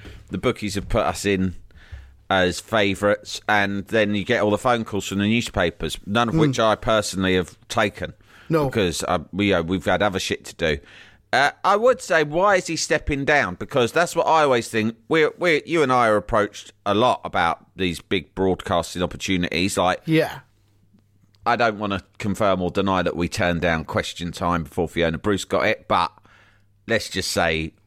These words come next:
Speaker 1: we might have fucking
Speaker 2: You
Speaker 1: turned
Speaker 2: wouldn't have
Speaker 1: down
Speaker 2: mentioned
Speaker 1: Question
Speaker 2: it
Speaker 1: Time.
Speaker 2: if we hadn't. Let's,
Speaker 1: No.
Speaker 2: let's just say that. And, uh, also
Speaker 1: Let's
Speaker 2: the,
Speaker 1: just
Speaker 2: the,
Speaker 1: leave.
Speaker 2: the, the, uh, the Challenge T V reboot of Blockbusters as well.
Speaker 1: Yeah.
Speaker 2: You know,
Speaker 1: So,
Speaker 2: we're still in
Speaker 1: um,
Speaker 2: negotiations about that.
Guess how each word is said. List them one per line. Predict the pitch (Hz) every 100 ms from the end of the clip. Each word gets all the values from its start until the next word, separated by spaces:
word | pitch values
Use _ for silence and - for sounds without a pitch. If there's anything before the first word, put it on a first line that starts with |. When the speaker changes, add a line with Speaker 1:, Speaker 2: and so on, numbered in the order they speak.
| -
Speaker 1:
we | 95
might | 90 85 80
have | -
fucking | 85 - 85
Speaker 2:
You | 170
Speaker 1:
turned | -
Speaker 2:
wouldn't | 165
have | 160
Speaker 1:
down | 165
Speaker 2:
mentioned | 185 165 160
Speaker 1:
Question | 160 170
Speaker 2:
it |
Speaker 1:
Time. | -
Speaker 2:
if |
we | 151
hadn't. | 165 147 120 123 - - - 139
Let's, | 170 139 175
Speaker 1:
No. | 175
Speaker 2:
let's | 143 -
just | 156 -
say | 147
that. | 139 139 - -
And, | 131 135
uh, | 139
also | 151 156 170
Speaker 1:
Let's | 151
Speaker 2:
the, | 156
Speaker 1:
just | 147
Speaker 2:
the, | 160
Speaker 1:
leave. | 120 107 - - - - -
Speaker 2:
the, | 165
the, | 143 151 147 147
uh, | 151 147
the | 143 143
Challenge | - 160 151 143 -
T | - 147
V | 151 151
reboot | 151 143 151 160
of | 135
Blockbusters | 165 165 - 139 - 135 131
as | 127
well. | 147 131 - - _ _ _ _ _
Speaker 1:
Yeah. | 92 107 92 - _ - - -
Speaker 2:
You | 160 147
know, | 127
Speaker 1:
So, | 131 123 117 113 113 -
Speaker 2:
we're |
still | 139 120
in | 123
Speaker 1:
um, |
Speaker 2:
negotiations | 120 180 117 170 170 160 135
about | 131 101
that. | 135